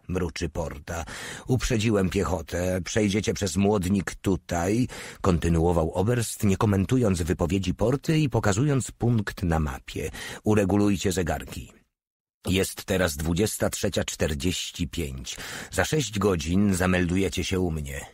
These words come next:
Jeśli przekroczycie ten czas o pół godziny, to sąd wojenny. Macie więc mnóstwo czasu. Pytania?”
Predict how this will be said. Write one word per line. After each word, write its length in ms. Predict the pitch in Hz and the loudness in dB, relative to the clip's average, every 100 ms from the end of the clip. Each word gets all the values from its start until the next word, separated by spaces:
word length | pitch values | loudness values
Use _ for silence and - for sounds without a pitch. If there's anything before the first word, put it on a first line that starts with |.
| - | -4
Jeśli 280 | 85 - | -4 0
przekroczycie 600 | 92 98 90 101 113 101 | 0 0 0 0 0 -2
ten 200 | 101 95 | 0 2
czas 240 | 85 98 - | 2 0 0
o 80 | 98 | -2
pół 340 | 123 120 107 | 2 4 4
godziny, 440 | 101 85 117 117 | 4 2 2 2
to 140 | 98 98 | 2 0
sąd 320 | - 101 90 | 0 0 2
wojenny. 600 | 92 92 85 85 82 82 - - - - - _ - | 2 2 0 0 0 0 -4 -12 -14 -18 -20 _ -4
Macie 280 | 117 123 | -2 0
więc 480 | 101 98 85 - - | 0 0 -2 -4 -4
mnóstwo 640 | 90 98 101 - - 87 80 | 0 2 0 -4 -8 -6 -4
czasu. 520 | 85 69 - 87 76 | -4 -4 -6 -10 -8
Pytania?” 600 | - 123 139 131 131 131 | -2 2 2 2 2 0